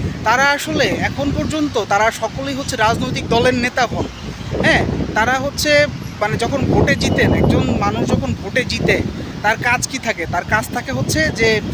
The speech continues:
সে বাংলাদেশকে নেতৃত্ব করবে, সে বাংলাদেশের নেতা, বাংলাদেশের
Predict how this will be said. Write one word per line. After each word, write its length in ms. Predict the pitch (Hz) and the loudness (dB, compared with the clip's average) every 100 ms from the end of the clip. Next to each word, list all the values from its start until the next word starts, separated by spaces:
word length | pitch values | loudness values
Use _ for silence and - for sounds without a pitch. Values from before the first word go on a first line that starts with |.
| - - | -8 -4
সে 460 | - 233 262 262 254 - - - | 0 4 4 4 2 0 0 2
বাংলাদেশকে 600 | 220 254 277 277 277 - | 2 2 2 0 0 0
নেতৃত্ব 420 | 269 269 262 - - | 0 0 -4 -6 -4
করবে, 200 | 196 175 | -4 -4
সে 120 | 214 | -2
বাংলাদেশের 540 | 208 240 262 262 277 262 | 0 0 0 0 -2 -4
নেতা, 200 | - 175 | -4 -2
বাংলাদেশের 500 | 196 226 233 269 | -2 -2 -4 -4